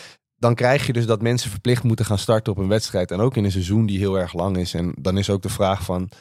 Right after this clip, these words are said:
ehm, is zo'n seizoen van, van, van februari, maart tot helemaal december, is dat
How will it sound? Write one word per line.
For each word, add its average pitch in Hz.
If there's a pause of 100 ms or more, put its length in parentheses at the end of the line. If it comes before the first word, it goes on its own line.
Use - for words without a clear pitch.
(640)
ehm, 85 (440)
is 120
zo'n 107
seizoen 104
van, 92
van, 90
van 87
februari, 95
maart 92
tot 95
helemaal 95
december, 90
is 92
dat 95